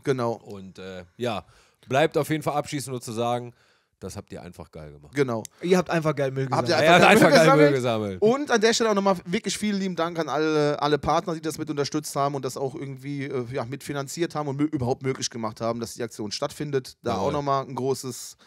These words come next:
Speaker 2: Genau.
Speaker 1: großes, dickes Danke an alle. Ja, darauf
Speaker 2: Darauf stoßen
Speaker 1: stoßen
Speaker 2: wir
Speaker 1: wir
Speaker 2: nochmal
Speaker 1: an.
Speaker 2: an.
Speaker 3: So, und ich will nochmal sagen, man, man,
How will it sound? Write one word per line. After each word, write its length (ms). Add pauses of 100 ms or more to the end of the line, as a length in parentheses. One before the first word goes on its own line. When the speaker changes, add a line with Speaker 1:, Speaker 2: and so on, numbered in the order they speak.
(100)
Speaker 2:
Genau. 140
Speaker 1:
großes, 280
dickes 260
Danke 480
an 140
alle. 320 (800)
Ja, 220
darauf 120 (140)
Speaker 2:
Darauf 340
stoßen 220
Speaker 1:
stoßen 140
Speaker 2:
wir 80
Speaker 1:
wir 20
Speaker 2:
nochmal 220 (180)
Speaker 1:
an. 120
Speaker 2:
an. 60 (340)
Speaker 3:
So, 200
und 140
ich 100
will 80
nochmal 200
sagen, 300
man, 160 (100)
man, 140